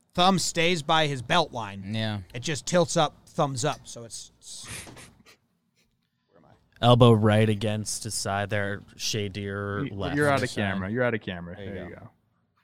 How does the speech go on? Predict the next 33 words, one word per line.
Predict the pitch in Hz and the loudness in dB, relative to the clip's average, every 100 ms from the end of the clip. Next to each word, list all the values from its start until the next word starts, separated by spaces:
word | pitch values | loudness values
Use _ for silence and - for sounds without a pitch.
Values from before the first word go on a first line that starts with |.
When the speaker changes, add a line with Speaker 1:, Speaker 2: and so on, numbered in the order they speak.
| _ - | _ -10
Speaker 2:
And | 110 | -4
that's | 127 143 | -2 0
a | |
little | 139 123 | -2 -2
powerful. | - 117 110 - 107 | -2 -2 -2 -4 -8
It's | 107 | -6
a | 139 | 0
very | 147 147 127 | 2 2 2
soft | - 110 95 | -4 -4 -6
thumbs | - 101 87 - | -10 -14 -16 -18
up. | 85 | -14
Speaker 1:
Yeah, | 147 143 | -10 -10
it's | 139 135 | -10 -10
a, | 135 113 | -12 -12
the | 127 | -18
thumb, | 127 220 226 214 | -4 0 0 -4
the | 185 | -10
thumb | 180 - 262 269 | -8 0 0 0
isn't | 233 165 156 | -4 -8 -10
fully | - 160 147 | -10 -8 -8
erect | 139 127 139 | -8 -10 -12
either. | 139 - _ - - | -14 -16 _ -16 -8
Speaker 2:
Oh, | 117 92 _ _ _ _ _ _ | -8 -8 _ _ _ _ _ _
been | 98 120 139 | -6 -4 -2
there. | 135 131 117 92 - _ _ _ _ _ _ | -2 -2 -4 -8 -16 _ _ _ _ _ _
Speaker 4:
I | 135 | -2
don't | 175 | 2
wanna | 233 151 | 2 2
spoil | - 120 156 165 | 0 2 4 6
it, | 117 104 | 4 0
but, | 113 | -2
like, | 110 110 | -2 -2
the, | 113 101 95 92 | -4 -4 -4 -8